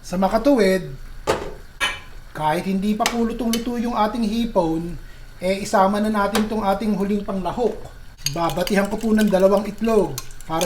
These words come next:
medyo creamy yung dating. Mm, ganon. Tapos, umamot kayo ng konting, ah, malunggay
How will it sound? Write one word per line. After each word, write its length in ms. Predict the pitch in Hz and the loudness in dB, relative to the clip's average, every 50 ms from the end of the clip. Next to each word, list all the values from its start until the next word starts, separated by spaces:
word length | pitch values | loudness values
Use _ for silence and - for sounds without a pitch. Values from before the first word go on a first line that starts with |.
| 185 | 2
medyo 240 | 190 190 190 - 202 | 2 2 2 0 -2
creamy 400 | 202 - 202 202 190 190 196 196 | -2 0 0 0 2 2 0 0
yung 80 | 202 196 | 0 0
dating. 520 | 190 175 165 - 202 196 190 180 156 143 131 143 | -2 -2 -2 0 0 2 2 2 0 -2 -6 -8
Mm, 200 | 147 147 143 131 131 120 - - - - - 151 | -8 -6 -6 -6 -6 -8 -10 -14 -16 -14 -10 -8
ganon. 360 | 160 180 214 214 196 170 147 131 123 117 - - - - - - - - - - - - - - - - - - | -4 0 2 2 2 0 -2 -4 -8 -8 -10 -10 -12 -10 -10 -10 -10 -10 -12 -14 -14 -14 -14 -14 -14 -14 -12 -10
Tapos, 320 | 165 156 160 - 214 190 - | -8 -8 -6 -6 -6 -6 -6
umamot 400 | 196 175 180 170 165 175 180 175 - | -4 -4 -2 -2 -2 -2 -4 -6 -4
kayo 160 | 196 190 196 196 | -4 -2 -2 -2
ng 160 | 196 190 190 | -2 -2 -4
konting, 480 | 190 185 180 180 185 - 208 202 202 | -4 -4 -4 -4 -2 -2 -2 -2 -2
ah, 400 | 202 202 202 196 196 196 190 185 - - - - - - - - - - - 165 | -2 0 0 2 2 0 0 -2 -6 -10 -16 -16 -12 -12 -12 -12 -12 -10 -6 -4
malunggay 720 | 185 190 208 214 214 202 240 240 208 185 160 147 143 139 | -2 0 2 2 2 4 6 6 6 6 4 0 -4 -6